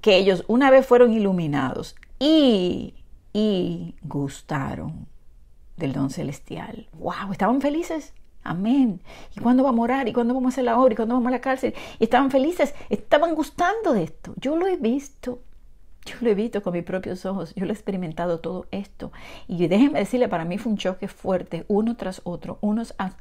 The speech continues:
tras otros los vi caer y desviarse. Y yo al principio no entendía, y yo lloraba, y yo le, yo, yo me recuerdo que una vez yo entré en un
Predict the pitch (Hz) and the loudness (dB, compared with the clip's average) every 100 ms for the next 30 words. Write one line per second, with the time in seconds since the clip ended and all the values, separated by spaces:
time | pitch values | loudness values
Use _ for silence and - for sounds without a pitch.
0 | - - 170 - 196 190 165 175 180 - | -12 -6 -6 -4 -4 -4 -4 -4 -6 -2
1 | 147 190 214 170 - - 143 165 - - | -2 0 -2 -6 -8 -6 -4 -6 -8 -16
2 | - - - - - - - - - - | -18 -20 -20 -20 -20 -20 -20 -20 -20 -8
3 | 175 170 220 294 - - - - - - | -2 6 8 8 2 -18 -20 -20 -20 -20
4 | - - - - 208 208 226 277 254 247 | -20 -20 -18 2 4 4 2 4 4 6
5 | 262 226 214 240 196 - - - 185 226 | 6 6 6 6 4 0 -8 -4 2 4
6 | 254 214 214 240 208 - 208 240 247 262 | 6 6 2 2 -2 -2 -2 0 2 0
7 | 190 226 262 - - 196 311 381 370 285 | -2 -4 -4 -6 -4 0 2 2 2 4
8 | 262 285 220 214 220 247 233 269 240 254 | 4 4 4 4 4 4 2 2 4 2
9 | 311 | 0